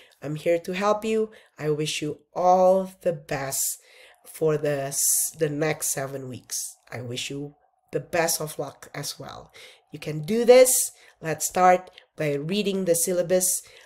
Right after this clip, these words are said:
reading the course calendar. Go post your discussion, um, what is it, introduction, and then,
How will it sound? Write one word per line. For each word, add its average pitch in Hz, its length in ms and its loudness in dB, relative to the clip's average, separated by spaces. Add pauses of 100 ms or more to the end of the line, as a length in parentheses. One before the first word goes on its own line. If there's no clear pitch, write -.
(140)
reading 190 400 -2
the 170 80 4
course 170 340 4
calendar. 160 680 2 (680)
Go 196 540 6 (440)
post 202 400 2
your 170 100 4
discussion, 175 840 -4 (140)
um, 160 580 -2 (220)
what 160 260 2
is 165 180 -2
it, 180 180 -2
introduction, 170 840 -2 (680)
and 170 260 -4
then, 180 480 4